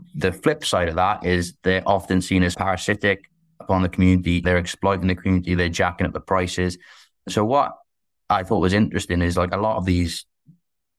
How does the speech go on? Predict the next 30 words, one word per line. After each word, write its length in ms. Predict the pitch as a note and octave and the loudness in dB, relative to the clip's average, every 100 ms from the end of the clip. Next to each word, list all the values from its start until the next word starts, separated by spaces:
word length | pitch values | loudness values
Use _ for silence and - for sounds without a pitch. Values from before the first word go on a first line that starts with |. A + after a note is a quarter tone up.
| _ - | _ -8
the 140 | F2 | -2
racial 420 | F2+ G#2 G#2+ - F#2+ | 0 0 0 -2 -2
tensions 520 | F2+ E2 C#2+ E2+ D#2 | -2 -4 -4 -6 -4
that 100 | D#2+ | 0
emerge 420 | E2 E2 E2 D#2 _ | 2 4 2 0 _
are 200 | E2+ F2+ | 0 0
in 60 | G2 | 0
effect, 540 | F2+ - A#2+ A2 - _ _ _ _ _ | -4 -4 -4 -4 -10 _ _ _ _ _
is 200 | A2 F#2+ | -2 -2
class 360 | - C#3 C3+ - | -2 -2 -2 -2
conflict 440 | B2 B2+ G#2+ F#2 | -2 -2 -2 -2
between 460 | F#2 - G2 F#2 F2 - - _ _ | -4 -2 2 2 0 -12 -20 _ _
class 240 | - G#2+ - | -2 -2 -2
fraction, 580 | - G2 F#2+ F#2 F2 F2 | 0 0 0 -2 -2 0
whether 180 | F#2+ | 0
you 80 | G2+ | 0
think 140 | F#2 F#2 | 0 -2
it's 100 | - | -2
a 40 | |
class 260 | - G#2 - | -2 -2 0
fraction, 360 | G2+ F2+ F2 | -2 -2 0
whether 140 | F2+ F#2 | 2 2
you 60 | |
think 160 | F2+ F#2+ | 0 -4
it's 120 | - | -4
a 40 | |
different 280 | F2 E2 E2+ | -4 -2 -2
class, 280 | - F#2+ E2+ | 0 -2 0
like 160 | E2+ - | -2 0
the, 180 | E2 | -4